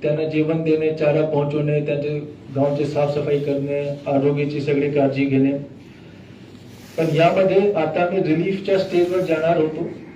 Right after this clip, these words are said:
पण यामध्ये असा एक अपडेट आहे की उद्या आणि परवा सोलापूर जिल्ह्यामध्ये हेवी रेनफॉलचा फोरकास्ट आहे.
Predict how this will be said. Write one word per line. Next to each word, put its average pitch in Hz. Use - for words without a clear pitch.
पण 156
यामध्ये 185
असा 175
एक 175
अपडेट 160
आहे 170
की -
उद्या 170
आणि 185
परवा 156
सोलापूर 185
जिल्ह्यामध्ये 170
हेवी 170
रेनफॉलचा 180
फोरकास्ट 151
आहे. 135